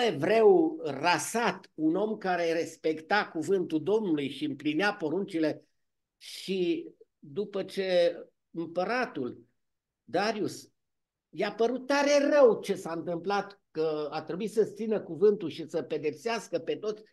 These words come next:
cei care nu se închinau la idolii lor, și ia că Dumnezeu i-a închis gura. Și Daniel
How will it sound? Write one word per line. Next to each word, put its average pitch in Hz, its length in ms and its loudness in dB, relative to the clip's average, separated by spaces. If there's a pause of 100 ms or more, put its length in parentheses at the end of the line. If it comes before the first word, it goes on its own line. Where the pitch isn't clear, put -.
(280)
cei 262 180 -6
care 262 180 -4
nu 285 120 -4
se 247 140 -4
închinau 208 400 -2
la 160 160 2
idolii 156 500 0
lor, 226 380 0 (500)
și - 120 -14
ia 240 120 -2
că 240 260 0
Dumnezeu 196 520 0
i-a 202 180 0
închis 185 520 -10
gura. 143 760 0 (380)
Și - 200 -12
Daniel 160 1080 2